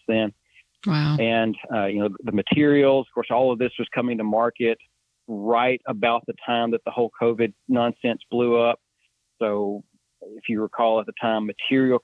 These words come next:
Speaker 1: costs were just going through the roof.
Speaker 2: Mm-hmm.
Speaker 1: We had tremendous increases in the cost of steel and supply chain issues. That's really when the, uh,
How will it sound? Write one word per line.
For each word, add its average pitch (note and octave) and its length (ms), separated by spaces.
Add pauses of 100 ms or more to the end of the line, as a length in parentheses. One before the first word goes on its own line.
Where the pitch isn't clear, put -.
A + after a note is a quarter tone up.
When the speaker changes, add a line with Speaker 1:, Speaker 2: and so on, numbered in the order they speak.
Speaker 1:
costs A2+ 360
were A2+ 100
just G#2+ 280
going A#2 320
through G#2+ 140
the G2+ 80
roof. B2 400 (120)
Speaker 2:
Mm-hmm. E3+ 420 (320)
Speaker 1:
We G#2 80
had A2 120
tremendous A#2+ 600
increases A#2+ 720
in G#2 240
the A2+ 100
cost A2+ 400
of G#2+ 60 (160)
steel A#2+ 640
and G2+ 340
supply A#2+ 420
chain A#2 140
issues. A2+ 420
That's A#2 240
really A2+ 300
when A2 220
the, G2+ 200 (680)
uh, F2+ 80